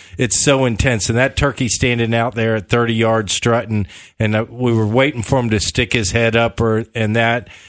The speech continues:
the hen was right behind him. And it's like, "You can't shoot, you can't shoot." Finally, the hen cleared out from behind him, and he turned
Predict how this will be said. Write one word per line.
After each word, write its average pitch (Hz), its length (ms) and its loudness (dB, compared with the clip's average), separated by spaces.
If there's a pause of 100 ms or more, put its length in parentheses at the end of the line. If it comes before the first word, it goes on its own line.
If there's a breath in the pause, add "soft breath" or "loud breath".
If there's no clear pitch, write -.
(160 loud breath)
the 101 100 0
hen 139 400 0
was 107 180 -2
right 123 240 2
behind 120 440 0
him. 113 140 0
And 107 80 0
it's 95 120 -4
like, 104 200 -4
"You - 80 -18
can't 127 340 -2
shoot, 147 380 0
you 92 100 -6
can't 135 320 -2
shoot." 131 360 -2 (840)
Finally, 127 440 2
the 101 120 0
hen 117 280 0
cleared 117 360 -2
out 117 180 0
from 107 160 -4
behind 110 440 -2
him, 107 160 -2 (360 loud breath)
and 98 160 -2
he 120 160 2
turned 123 540 0